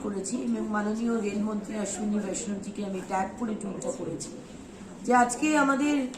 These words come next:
যে, আহ, যা যা জিনিস আমাদের মুখ্যমন্ত্রী দিয়েছেন পশ্চিমবঙ্গের মানুষকে, নদী শেষ করে দিয়েছেন,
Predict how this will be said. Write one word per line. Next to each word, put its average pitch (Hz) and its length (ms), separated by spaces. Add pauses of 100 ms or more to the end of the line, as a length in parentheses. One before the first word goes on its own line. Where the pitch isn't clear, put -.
(460)
যে, 247 480
আহ, 196 1040
যা 233 220
যা 269 140
জিনিস 247 400
আমাদের 247 280
মুখ্যমন্ত্রী 226 600
দিয়েছেন 214 380 (100)
পশ্চিমবঙ্গের 196 580
মানুষকে, 180 680 (500)
নদী 240 320
শেষ 254 300
করে 247 240
দিয়েছেন, 226 420